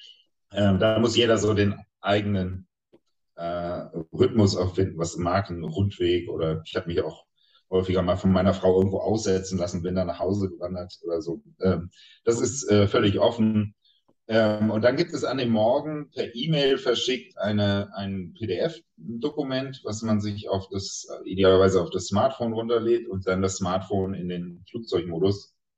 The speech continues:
ähm, lädt, sodass man auch mit der Außenwelt erstmal, ähm, zumindest keine Nachrichten die ganze Zeit kriegt oder so, sondern, ähm, erstmal da drin ist.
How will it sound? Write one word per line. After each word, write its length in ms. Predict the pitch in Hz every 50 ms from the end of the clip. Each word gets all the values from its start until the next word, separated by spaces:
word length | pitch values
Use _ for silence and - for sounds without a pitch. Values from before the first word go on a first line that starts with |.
| _ _ _ _ _ _ _ _ _ _
ähm, 580 | - 101 95 92 95 95 92 92 92 92 95 - _ _ _ _ _ _ _
lädt, 240 | - 107 117 - -
sodass 240 | 117 107 104 101 107
man 160 | 107 98 92
auch 320 | 87 92 92 - - -
mit 180 | 101 95 98 -
der 140 | - - 73
Außenwelt 400 | 85 107 104 113 101 98 95 -
erstmal, 680 | 85 92 95 - - 101 92 95 95 95 95 95 - _ _ _ _ _ _ _ _ _ _ _ _ _ _ _ _ _ _ _ _ _ _ _ _ _ _ -
ähm, 280 | 92 92 95 95 87
zumindest 540 | 80 - - - 90 98 95 92 92 - -
keine 240 | - 95 95 95 92
Nachrichten 460 | 87 82 - - - 107 104 - 95
die 80 | 92 90
ganze 280 | - 117 - - - -
Zeit 280 | - - - - - -
kriegt 360 | - - 349 349 - - -
oder 160 | - - - 98
so, 180 | 95 101 101
sondern, 480 | 98 92 - - 80 80 82 82 80 80 82
ähm, 360 | 82 85 85 85 - 165 - - - - _
erstmal 260 | - - - - 87
da 100 | 170 165
drin 200 | 156 156 - -
ist. 1000 | 160 151 - - - - - - - - - - - - - - - - - _